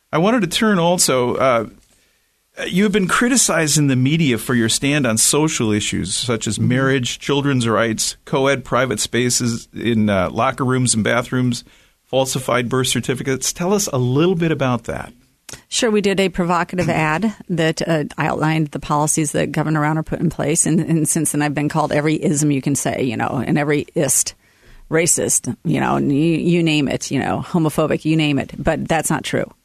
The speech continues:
Speaker 2: None of that's true. That ad depicted the policy choices and the constituencies that Governor Rauner put in place.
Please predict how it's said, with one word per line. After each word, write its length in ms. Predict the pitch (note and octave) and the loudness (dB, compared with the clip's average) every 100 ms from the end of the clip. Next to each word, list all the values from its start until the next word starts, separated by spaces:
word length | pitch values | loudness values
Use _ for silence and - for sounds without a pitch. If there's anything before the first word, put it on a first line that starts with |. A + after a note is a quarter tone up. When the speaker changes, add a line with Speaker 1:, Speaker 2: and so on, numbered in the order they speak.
| _ _ _ _ | _ _ _ _
Speaker 2:
None 180 | D#3 D#3+ | -2 0
of 80 | D3+ | 2
that's 260 | C#3 A2 | 0 0
true. 300 | - - - - _ - - - | -2 -4 -6 -12 _ -20 -20 -4
That 220 | E3 E3+ | -2 0
ad 320 | E3 E3+ E3 D3+ | 0 0 0 -2
depicted 440 | D3 - - C#3+ | 0 0 -2 -4
the 60 | C3 | -4
policy 400 | - D3+ D3+ D3+ | 0 0 0 -2
choices 480 | - D3+ C#3+ C#3+ | 0 0 2 0
and 80 | D3 | 0
the 40 | - | 0
constituencies 960 | - D#3 - F3 G3 D#3+ - D3+ D3 | 0 0 0 0 0 0 2 0 0
that 500 | - D3+ - - D3+ | -2 -4 -4 -10 -6
Governor 340 | - D#3+ D3+ C#3 | -2 0 2 2
Rauner 400 | E3 G#3+ D3 - | 2 2 0 -4
put 180 | - E3+ | -4 -2
in 100 | D3 | 0
place. 480 | - G#3+ - - | -2 -4 -4 -8